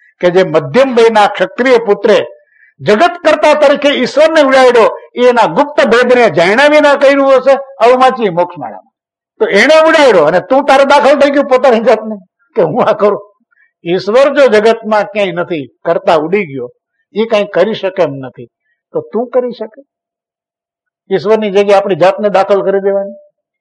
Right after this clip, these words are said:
કર્તા ભોગતા તેહનું નિર્વિકલ્પ સ્વરૂપ. આ એણે ઇઠ્ઠોતેરમી ગાથા જે કીધી હતી કે ચેતન જો નિજ ભાનમાં કરતા આપ સ્વભાવ,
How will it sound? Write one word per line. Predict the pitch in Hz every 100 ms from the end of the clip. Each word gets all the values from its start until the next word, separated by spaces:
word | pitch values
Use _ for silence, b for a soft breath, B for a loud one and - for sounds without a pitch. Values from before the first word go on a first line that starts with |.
| _ _ _ _ _ _ _ _ _ _ _ _ _ _ _ _
કર્તા | - 180 - 185 160
ભોગતા | 131 165 - 185 156
તેહનું | 147 151 135 143 139 127 113
નિર્વિકલ્પ | 147 185 120 127 - 165 170 131
સ્વરૂપ. | 120 110 110 _ - _ _ _ _ _ _ _ _ _ _
આ | 170
એણે | 151 151 156 208 226 _ -
ઇઠ્ઠોતેરમી | 170 - 220 220 208 196 190
ગાથા | 151 156 160 170
જે | 160
કીધી | 151 147 139
હતી | 170 147 113 _ _ _ _ _ _ _ _ _ _ _ -
કે |
ચેતન | 151 - 214 - 202 170
જો | 156 180
નિજ | 165 156
ભાનમાં | 135 131 156 147 143 131
કરતા | 143 143 - 135 127
આપ | 151 185
સ્વભાવ, | 165 143 131 147 214 170